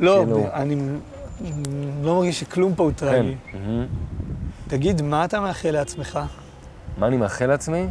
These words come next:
Speaker 1: כן.
Speaker 2: נראה לי פשוט להיות אבא טוב, הייתי שמח, כאילו, לא... שהם יהיו מבסוטים, כמה שאפשר. וכאילו ליצור כל הזמן במה ש-,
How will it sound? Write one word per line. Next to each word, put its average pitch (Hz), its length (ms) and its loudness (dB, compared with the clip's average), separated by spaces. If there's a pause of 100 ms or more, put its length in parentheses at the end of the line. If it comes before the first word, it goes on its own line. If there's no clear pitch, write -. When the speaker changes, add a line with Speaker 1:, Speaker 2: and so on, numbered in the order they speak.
Speaker 1:
כן. 139 220 -4 (1500)
Speaker 2:
נראה 113 260 4
לי 160 100 4
פשוט - 260 -8
להיות 143 180 2 (100)
אבא 127 180 4
טוב, 113 520 0
הייתי 107 160 -8
שמח, 117 540 0
כאילו, 101 320 -2
לא... 107 440 0 (1800)
שהם 123 200 -4
יהיו 131 140 4
מבסוטים, 117 520 0 (440)
כמה 117 180 -2
שאפשר. 110 500 0 (3500)
וכאילו 147 460 0
ליצור 160 500 4
כל 165 140 4
הזמן 156 680 2
במה 131 260 4
ש-, 143 140 -6